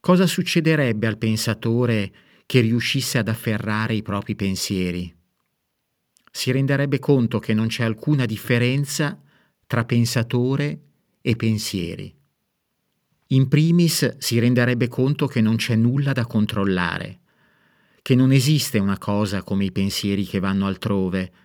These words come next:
così come non esiste che un cane rincorra la propria coda, perché la coda non se n'è mai andata via da lui. Proviamo a riflettere un attimo su questo punto.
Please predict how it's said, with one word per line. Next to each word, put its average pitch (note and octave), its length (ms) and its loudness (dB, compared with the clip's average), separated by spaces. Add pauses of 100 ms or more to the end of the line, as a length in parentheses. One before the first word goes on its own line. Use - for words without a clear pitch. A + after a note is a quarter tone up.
(500)
così B2+ 260 0
come B2 240 4
non B2 160 6
esiste D3 520 0
che A#2+ 120 -2
un G#2 120 4
cane C3+ 360 2
rincorra A2+ 520 0
la G#2 100 0
propria G#2 320 -4
coda, G2+ 480 0 (500)
perché C3+ 300 2
la D3+ 120 4
coda G#2 640 0 (120)
non A#2 240 6
se A#2+ 140 0
n'è A#2+ 120 4
mai B2 220 2
andata A#2+ 480 0
via F2+ 180 -2
da F2+ 100 -2
lui. F2 480 -6 (1400)
Proviamo E3 360 4
a F#3+ 40 4
riflettere A2+ 520 2
un G#2 100 4
attimo F#2+ 480 -2
su - 140 -10
questo G2 340 -6
punto. F#2+ 640 -6